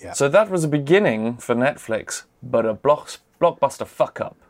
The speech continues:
Speaker 1: It's, it's only a quarter of the, uh, International Space Station, which puts it all in
Speaker 2: I know.
Speaker 1: context.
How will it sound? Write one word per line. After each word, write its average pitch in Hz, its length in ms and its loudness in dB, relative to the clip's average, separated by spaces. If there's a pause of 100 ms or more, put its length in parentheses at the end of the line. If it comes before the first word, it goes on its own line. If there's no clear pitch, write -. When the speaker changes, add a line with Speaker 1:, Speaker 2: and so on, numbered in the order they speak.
(260)
Speaker 1:
It's, - 440 -2
it's 139 220 2
only 214 280 4
a 139 60 4
quarter 170 560 2
of 101 140 -6
the, 113 200 2
uh, 107 120 4
International 120 580 -2
Space 127 380 0
Station, 92 580 -4 (720)
which - 200 -20
puts - 260 -4
it 113 60 -2
all 107 240 -6
in - 60 -8
Speaker 2:
I 117 100 0
know. 156 100 2
Speaker 1:
context. - 720 -6